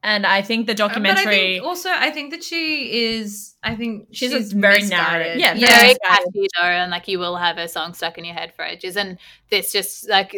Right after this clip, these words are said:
Speaker 3: this is the kind of stuff that, you know, in a documentary, kinda, like, it's like this, like, ever rolling guilt because it's like anyone who's said anything shit about her is, like, played in that documentary is just, like, saying all this mean stuff, and she's just, like,
Speaker 2: Yeah.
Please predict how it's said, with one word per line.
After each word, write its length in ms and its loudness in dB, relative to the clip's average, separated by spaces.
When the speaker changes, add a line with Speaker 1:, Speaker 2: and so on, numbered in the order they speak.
Speaker 3:
this 200 2
is 120 0
the 120 -2
kind 180 2
of 60 -4
stuff 280 -2
that, 180 -6
you 80 -4
know, 120 -2
in 100 -4
a 80 -6
documentary, 600 -8
kinda, 220 -4
like, 280 -4
it's 120 -6
like 100 0
this, 120 -4
like, 180 -2
ever 340 -6
rolling 400 -4
guilt 380 -6
because 240 -8
it's 120 -16
like 140 -6
anyone 320 -6
who's 180 -10
said 160 -8
anything 280 -10
shit 200 -14
about 280 -10
her 180 -8
is, 160 -10
like, 220 -8
played 200 -4
in 60 -16
that 140 -12
documentary 560 -12
is 200 -10
just, 200 -16
like, 160 -10
saying 340 -4
all 60 -12
this 180 -14
mean 260 -12
stuff, 320 -8
and 140 -18
she's 180 -14
just, 200 -18
like, 260 -6
Speaker 2:
Yeah. 240 -8